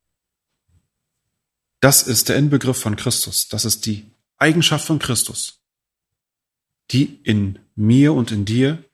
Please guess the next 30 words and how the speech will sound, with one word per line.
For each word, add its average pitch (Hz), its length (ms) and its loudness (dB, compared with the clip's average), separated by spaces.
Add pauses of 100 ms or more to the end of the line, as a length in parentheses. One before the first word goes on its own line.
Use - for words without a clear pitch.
in - 100 -20
einem 113 240 -2
Ehemann, 151 400 2
in 135 100 -4
einer 107 200 -4
Ehefrau, 131 680 -2 (280)
in 131 100 0
uns 185 180 2
Geschwistern 160 600 2
vorherrschen 113 580 0
sollte. 104 460 -4 (1400)
Die - 100 -12
Eigenschaft 151 760 2 (420)
der 127 160 6
Liebe, 135 600 2 (1160)
die 131 80 4
den 123 240 2
anderen 180 400 4
gegenüber 147 480 2
zum - 200 -4
Ausdruck 120 440 -4
kommen 101 320 -2
soll. 98 320 -6 (960)
Die 127 200 4
Liebe, 214 380 4
die 196 140 0
wir 180 120 2
zu 190 160 -4
Christus - 540 -6
haben, 95 340 -12